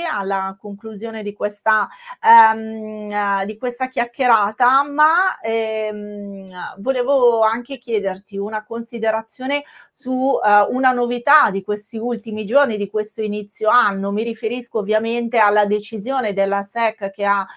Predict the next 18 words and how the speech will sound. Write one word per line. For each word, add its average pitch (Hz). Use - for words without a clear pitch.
appunto 233
autorizzato, 208
eh, 196
l'E 214
T 226
F 226
legato 214
al 208
Bitcoin. 185
Eh, 214
tutto 277
questo 277
ha 220
risvegliato, 220
no, 233
un 214
certo, 220
eh, 214